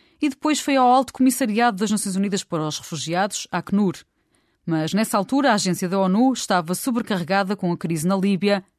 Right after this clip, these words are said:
e com o número de deslocados. Ele não era uma prioridade. Depois de muitas reuniões que em nada resultaram, Sanu encontrou uma organização não governamental, O N G local, que o ajudou.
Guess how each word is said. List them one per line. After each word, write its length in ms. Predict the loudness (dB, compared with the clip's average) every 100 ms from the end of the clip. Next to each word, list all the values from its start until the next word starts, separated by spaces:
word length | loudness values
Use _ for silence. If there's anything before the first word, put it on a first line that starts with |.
| _
e 80 | -4
com 220 | 2 4
o 60 |
número 260 | 6 4 4
de 100 | 0
deslocados. 720 | -4 -4 -2 0 0 -2 -10 -12 _ _ _ _ _ _ _ _ _
Ele 260 | 0 2 4
não 260 | 4 6
era 200 | 4 2
uma 160 | 0 0
prioridade. 640 | 0 0 0 0 -2 -4 -8 -20 _ _ _ _ _
Depois 360 | -8 0 0 2
de 80 | 2
muitas 340 | 2 0 -4
reuniões 640 | 0 2 2 4 2 2
que 120 | -2
em 60 | -2
nada 240 | -2 -4
resultaram, 680 | -4 -2 -2 0 2 4 2 -2 _ _ _
Sanu 400 | 0 4 6 4
encontrou 480 | 4 2 2 2 4
uma 140 | 4
organização 680 | 4 2 0 0 -2 0 2
não 220 | 4 4
governamental, 720 | 2 0 0 0 2 0 0
O 140 | -2 -2
N 120 | -2
G 220 | -4 -4
local, 480 | -6 -2 2 2 -2 _ _ _
que 120 | 0
o 120 | 2
ajudou. 440 | 2 0 -4 -6